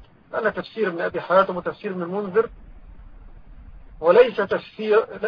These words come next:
ليس تفسيرا بالمعنى المصطلح عليه، وإنما هو فقط كان يورد الآثار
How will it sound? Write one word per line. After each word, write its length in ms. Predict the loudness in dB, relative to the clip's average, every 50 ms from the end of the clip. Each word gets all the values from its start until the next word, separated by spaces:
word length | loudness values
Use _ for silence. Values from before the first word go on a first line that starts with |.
| -4 0
ليس 260 | 2 2 2 0 -4
تفسيرا 600 | -8 -8 -8 -8 -10 -10 -12 -4 0 2 4 4
بالمعنى 680 | 2 0 -4 -6 -2 2 4 6 6 6 4 0 -2 -4 -8 -16 -20 -20 -20 -20 -20 -20 -20 -20 -20 -20 -10 -6 -6
المصطلح 580 | -4 -4 -6 -2 4 6 8 8 8 6 4
عليه، 140 | 4 4 4
وإنما 300 | 0 0 0 0 0 2
هو 140 | 2 2 2
فقط 360 | 2 0 2 2 2 0 0 -4 -12 _ -2
كان 300 | 0 0 0 0 -2 -4
يورد 400 | -4 0 0 0 0 0 -2 -4
الآثار 840 | -6 -4 0 0 0 0 0 0 2 4 6 8 6 6 4 2